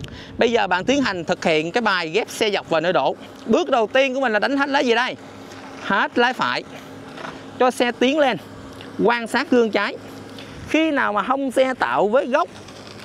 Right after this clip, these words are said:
là góc bao nhiêu đây? Bốn mươi lăm độ so với miệng chuồng. Ngày thi của mình sẽ có vệt trắng đỏ. Đây, thấy chưa? Giờ mình đứng ngay vệt trắng đỏ cho bạn nè. Ok. Nè. Thấy chưa?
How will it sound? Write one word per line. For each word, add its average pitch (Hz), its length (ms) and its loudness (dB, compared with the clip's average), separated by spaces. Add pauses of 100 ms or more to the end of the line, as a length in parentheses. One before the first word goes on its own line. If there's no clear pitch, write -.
(120)
là 180 140 2
góc 247 160 -2
bao 262 100 4
nhiêu 240 160 4
đây? 233 160 2 (520)
Bốn 285 340 4
mươi 294 100 4
lăm 277 280 0
độ 127 260 -2
so 247 280 4
với 277 80 4
miệng 143 280 2
chuồng. 147 180 4 (680)
Ngày 185 260 0
thi 240 220 2
của 196 160 4
mình 196 240 2
sẽ 143 220 0
có 254 160 2
vệt 165 300 0
trắng 220 180 0
đỏ. 147 260 0 (640)
Đây, 151 560 0
thấy 175 120 0
chưa? 180 280 2 (340)
Giờ 180 120 4
mình 185 120 2
đứng 208 140 4
ngay 262 160 4
vệt 175 160 2
trắng 262 140 2
đỏ 170 160 2
cho 226 100 4
bạn 147 200 0
nè. 175 120 0 (2250)
Ok. 233 360 0 (1160)
Nè. 143 280 0 (1000)
Thấy 160 80 2
chưa? 170 280 2